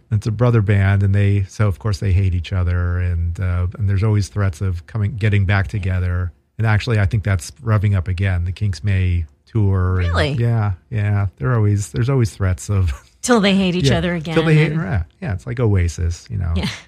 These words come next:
Speaker 1: They
Speaker 2: Yeah.
Speaker 1: hate each other, then they love each other, and then, you know, they get back together and they remember why they hated each other. And <laughs> so, uh, it's back and forth. But it's, uh,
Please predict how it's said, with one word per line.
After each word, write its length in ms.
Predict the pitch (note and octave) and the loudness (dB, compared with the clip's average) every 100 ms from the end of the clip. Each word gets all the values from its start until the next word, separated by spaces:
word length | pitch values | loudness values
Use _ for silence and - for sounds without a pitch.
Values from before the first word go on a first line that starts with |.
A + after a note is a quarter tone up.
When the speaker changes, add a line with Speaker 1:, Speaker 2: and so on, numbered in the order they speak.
| _ - G3 | _ -12 -2
Speaker 1:
They 80 | G#2 | 2
Speaker 2:
Yeah. 60 | |
Speaker 1:
hate 160 | A2+ B2 | 4 4
each 180 | A#2+ A2+ | 2 2
other, 240 | G#2+ G#2 | 4 4
then 140 | G2+ F#2+ | 2 2
they 140 | F#2 | 2
love 220 | F2 E2+ | 0 -2
each 140 | E2+ F#2+ | -2 -2
other, 380 | E2+ E2+ E2+ E2+ | -4 -4 -4 -4
and 100 | E2 | -4
then, 260 | D#2+ E2 G#2+ | -6 -8 -8
you 120 | A#2+ | -8
know, 160 | D#2 D2+ D2+ - _ _ _ - | -6 -8 -12 -18 _ _ _ -6
they 120 | G2+ | -4
get 160 | E2+ F2 | -2 0
back 160 | F#2 | -2
together 380 | - G#2+ B2 A2 | 0 0 2 2
and 100 | G#2+ | 2
they 80 | F#2+ | 2
remember 360 | F2+ F#2 F#2 F#2 | 0 0 0 0
why 180 | F#2+ G2 | 0 2
they 140 | F#2 | 2
hated 320 | E2+ F#2 F2 | 0 0 -2
each 200 | E2+ E2 | -4 -6
other. 200 | F2+ E2+ E2 E2 E2+ | -4 -4 -4 -2 -2
And 140 | E2+ | -2
<laughs> 0 | |
so, 440 | - - - - G2 - F#2+ - - - - - | -6 -16 -20 -6 -4 -2 -4 -4 -20 -20 -10 0
uh, 180 | G#2+ G#2+ | 2 2
it's 120 | G#2 | 2
back 240 | B2 A2+ A2 | 2 2 2
and 100 | F#2+ | 0
forth. 340 | F#2+ E2+ E2 | -2 -4 0
But 120 | B2 | 2
it's, 280 | B2 A#2 - | 2 0 -4
uh, 440 | A2+ G#2 G2+ G2+ | -2 0 -2 -4